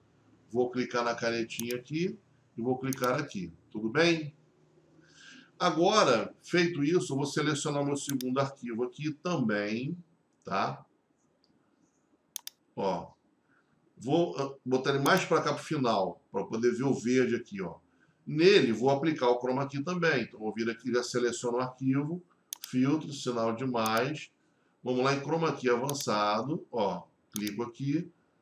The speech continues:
vou na canetinha, clico e clico aqui, ó,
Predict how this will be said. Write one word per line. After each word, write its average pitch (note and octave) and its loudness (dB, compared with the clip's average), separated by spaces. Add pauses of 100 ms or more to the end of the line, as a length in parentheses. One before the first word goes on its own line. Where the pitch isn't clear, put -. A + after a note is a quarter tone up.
(240)
vou A#2+ 0
na B2 2
canetinha, A#2+ -4
clico A#2+ -2
e C3+ -6
clico B2 -4
aqui, F#2 -6
ó, E2+ -10